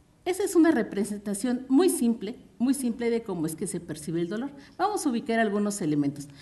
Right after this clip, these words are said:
Les prometo que esto va a ser rápido porque me interesa pasar a los siguientes planteamientos que hice al inicio de esta charla.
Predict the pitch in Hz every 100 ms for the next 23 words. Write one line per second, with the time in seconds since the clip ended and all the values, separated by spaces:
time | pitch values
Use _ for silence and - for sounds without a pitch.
0 | - 214 220 269 302 294 294 254 262 226
1 | 226 233 214 202 202 202 277 - 185 180
2 | 175 170 190 190 214 - 185 175 175 -
3 | - _ _ _ 196 196 190 233 185 208
4 | 208 214 - 180 185 185 185 190 190 190
5 | 185 185 165 - - - 185 196 190 185
6 | 185 156 156 - - - -